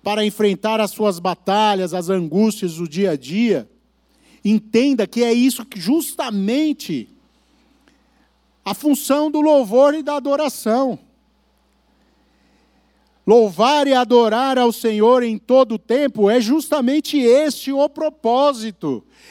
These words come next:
que é para estar com você, o Espírito de Deus movendo em você em todo o tempo.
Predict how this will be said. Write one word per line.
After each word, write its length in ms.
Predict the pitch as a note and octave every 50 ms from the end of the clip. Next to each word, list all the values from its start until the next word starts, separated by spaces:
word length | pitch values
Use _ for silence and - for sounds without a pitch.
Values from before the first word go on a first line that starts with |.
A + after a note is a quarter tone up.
| - _
que 100 | - B3+
é 40 | C4
para 320 | - - C#4 D4+ D4 C#4+ C4+
estar 760 | B3 - - - - - - - C4+ D4 D#4 D4+ B3+ G#3
com 260 | - - B3+ B3 B3 A#3
você, 680 | G#3+ A3+ G3+ F3+ - - - G#3+ A#3 B3+ B3+ B3 A3+
o 160 | G#3+ A3 G#3+
Espírito 840 | G#3 G3 - - - - - - C4 D4 E4+ D#4 D4 - - B3+
de 160 | A3+ F#3 G3+ F#3
Deus 460 | D3 C#3+ F#3 A3 B3 B3+ A#3 G3+ F#3
movendo 680 | G#3 G#3+ G#3+ G3 D#3 D3+ F#3+ B3 C#4+ D4+ C#4 B3 A#3+
em 80 | A3+ G#3+
você 540 | F#3+ F3+ E3 - - C4 D4+ D#4+ C#4 - - _ _ -
em 120 | F#4 E4+
todo 320 | D4 - D#4 D4 D4+ F4+ F4+
o 40 | F#4
tempo. 500 | - E4+ D4 D4+ D#4+ D#4 - - C#3+